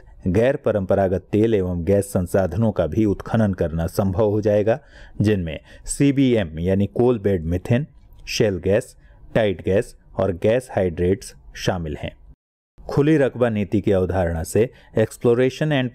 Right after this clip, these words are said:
production यानी ई एंड पी कंपनियों के लिए नामित क्षेत्र से ब्लॉकों का चयन करना संभव हो पाएगा। नई हाइड्रोकार्बन नीति में राजस्व प्राप्ति के लिए भी व्यावहारिक और सुनिश्चित प्रक्रिया को अपनाया गया है।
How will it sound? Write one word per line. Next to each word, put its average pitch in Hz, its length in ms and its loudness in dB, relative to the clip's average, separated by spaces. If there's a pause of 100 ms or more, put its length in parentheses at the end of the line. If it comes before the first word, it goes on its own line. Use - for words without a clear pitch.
production 104 400 0 (100)
यानी 101 480 2
ई 135 160 4
एंड 120 300 0
पी 117 140 2
कंपनियों 101 500 0
के 95 140 0
लिए 92 240 2
नामित 92 420 0 (100)
क्षेत्र - 340 -4
से 104 280 0 (340)
ब्लॉकों 110 360 2
का 117 120 -2
चयन 98 300 -2
करना 87 380 -4 (200)
संभव 107 440 -2
हो 90 100 0
पाएगा। 76 480 -4 (360)
नई 123 280 4
हाइड्रोकार्बन 151 680 0
नीति 131 300 0
में 85 180 -2
राजस्व 110 460 0
प्राप्ति 120 400 0
के 123 140 0
लिए 101 220 0
भी 120 180 2
व्यावहारिक 110 680 0
और 104 320 0
सुनिश्चित - 580 -2
प्रक्रिया 101 360 2
को 92 200 -2
अपनाया 90 340 -2
गया 107 200 2
है। 123 220 -4